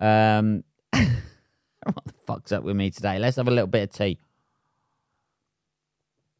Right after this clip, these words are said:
See if we can kickstart the old fucking brain, shall we?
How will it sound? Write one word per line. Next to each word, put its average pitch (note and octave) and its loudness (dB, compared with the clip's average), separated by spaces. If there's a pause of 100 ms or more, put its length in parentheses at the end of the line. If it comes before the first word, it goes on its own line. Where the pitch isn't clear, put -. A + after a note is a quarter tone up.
(800)
See - 2
if D3+ 4
we E3+ 2
can D3 -2
kickstart D3+ 2
the C#3 6
old C3+ 6
fucking B2+ 2
brain, A2+ 2
shall G2+ 2
we? F2+ -2